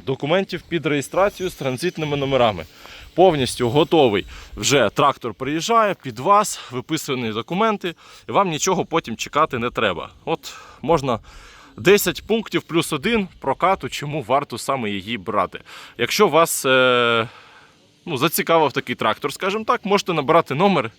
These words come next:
на цьому екрані внизу, або переходьте на наш сайт, дивіться опис, е, читайте, дивіться фотографії і вибирайте собі трактор. Ми рекомендуємо брати ката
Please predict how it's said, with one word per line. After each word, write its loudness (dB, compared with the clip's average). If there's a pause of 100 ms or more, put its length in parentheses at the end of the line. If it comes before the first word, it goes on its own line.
(340)
на 2 (440)
цьому 2
екрані 0
внизу, -4 (840)
або 0
переходьте 0
на -2
наш 0
сайт, 0 (480)
дивіться 0
опис, 0
е, 2
читайте, -2
дивіться -8
фотографії -2 (540)
і 0
вибирайте 0
собі -6
трактор. 0 (920)
Ми 0
рекомендуємо 0
брати 2
ката -4